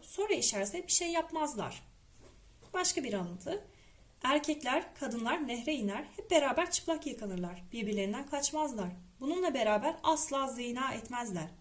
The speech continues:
Aralarından zina eden birini kim olursa olsun dört kazık çakıp kollarından ve bacaklarından bu kazıklara bağlarlar.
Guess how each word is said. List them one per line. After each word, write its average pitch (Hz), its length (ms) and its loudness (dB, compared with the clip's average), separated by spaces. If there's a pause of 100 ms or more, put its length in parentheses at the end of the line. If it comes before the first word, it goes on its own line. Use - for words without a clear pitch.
(400)
Aralarından 240 560 0
zina 247 380 -2
eden 208 220 0
birini 185 340 0 (100)
kim 294 200 0
olursa 214 360 0
olsun 233 380 0
dört 302 300 4
kazık 208 340 -4
çakıp 302 420 -4
kollarından 254 440 -2
ve 208 100 -2
bacaklarından 262 560 -2
bu 277 60 -4
kazıklara 214 500 -4
bağlarlar. 208 640 0